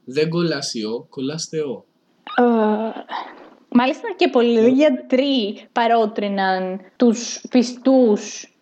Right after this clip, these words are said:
Speaker 2: να προβούν στην Εκκλησία και να... Ναι, Θεία Κοινωνία, κατάλαβες, δεν ξέρω τι. Ναι.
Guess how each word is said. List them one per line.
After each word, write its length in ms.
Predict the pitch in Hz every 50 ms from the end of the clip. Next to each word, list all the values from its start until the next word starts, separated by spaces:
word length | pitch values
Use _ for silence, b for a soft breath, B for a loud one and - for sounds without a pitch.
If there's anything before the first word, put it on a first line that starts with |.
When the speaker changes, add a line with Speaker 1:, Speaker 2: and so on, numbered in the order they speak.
| _ _ _ _
Speaker 2:
να 180 | - 233 233 214
προβούν 680 | - 226 226 214 208 226 240 247 240 214 208 196 190 -
στην 200 | - - 226 214
Εκκλησία 580 | 208 220 208 214 214 - 285 320 349 311 269 262
και 120 | - 240 226
να... 560 | 214 214 208 202 202 202 190 196 - - - _ _ _ _ _ _ _ _ _
Ναι, 360 | - 233 202 185 160 - - - _ _ _ _ _ _ _ _ _
Θεία 180 | - 240 208
Κοινωνία, 560 | 196 - 202 190 185 185 190 185 175 - - - _ - -
κατάλαβες, 500 | - 180 190 180 170 170 170 170 - -
δεν 160 | - 190 185
ξέρω 300 | 175 - 190 180 175 175
τι. 120 | 175 180 180 160 - - _ - - _ - 175 - - - -
Ναι. 80 | 180